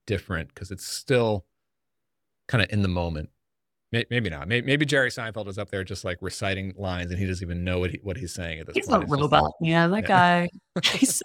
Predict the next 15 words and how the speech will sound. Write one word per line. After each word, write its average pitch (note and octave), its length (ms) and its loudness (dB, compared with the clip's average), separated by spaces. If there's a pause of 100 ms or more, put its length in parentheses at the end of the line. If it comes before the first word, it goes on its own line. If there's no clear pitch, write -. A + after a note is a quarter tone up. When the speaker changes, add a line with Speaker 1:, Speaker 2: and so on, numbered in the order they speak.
Speaker 2:
regimented, F3 840 0
as G3 140 2
far F3 180 8
as F3+ 120 4
I F3 100 4
know. E3+ 280 6 (160)
<laughs> - 160 -14
We A#3 180 6
are A3 80 10
not F3+ 220 8
personal F3 340 0
acquaintances. E3 600 -4 (420)
Speaker 1:
Yeah, - 60 -4
um, - 100 2
Speaker 2:
Yeah. B3 460 8